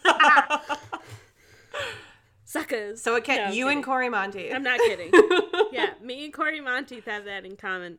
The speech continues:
Speaker 1: Only that.
Speaker 2: Things turned out a lot better for you, we'll say.
Speaker 1: Cory Monteith is from Calgary, uh, Alberta. He was born in nineteen eighty-one.
Speaker 2: A good Canadian boy. A beautiful Canadian boy.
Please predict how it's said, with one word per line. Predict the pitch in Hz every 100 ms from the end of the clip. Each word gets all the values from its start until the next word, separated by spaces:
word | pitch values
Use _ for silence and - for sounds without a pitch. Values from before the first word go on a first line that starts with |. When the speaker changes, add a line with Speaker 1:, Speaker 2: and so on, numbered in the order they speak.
| _ 208
Speaker 1:
Only | 262 294 285 254
that. | 214 175
Speaker 2:
Things | 139 285 311 -
turned | 302 254
out | 226
a | 214
lot | 185
better | 175 165
for | -
you, | - - 220 _ _ _ _ _ _
we'll | -
say. | - - - 226 _ _ -
Speaker 1:
Cory | 359 403 330
Monteith | 262 240 254 226
is | 220
from | 226 220
Calgary, | 226 208 190 202 185 185 196 196 190 _
uh, | - 196 180 180 180 208 _ _ -
Alberta. | 202 185 170 180 262 - _ _ _ _
He | 240
was | 196
born | 233 180
in | 175
nineteen | 175 180 208
eighty-one. | 165 165 160 190 302 -
Speaker 2:
A | 202
good | 190 233 226
Canadian | 262 196 180 175 170
boy. | 160 151 151 185
A | 202
beautiful | 196 214 208 240 214 208 165
Canadian | - 147 135 135 147
boy. | 135 135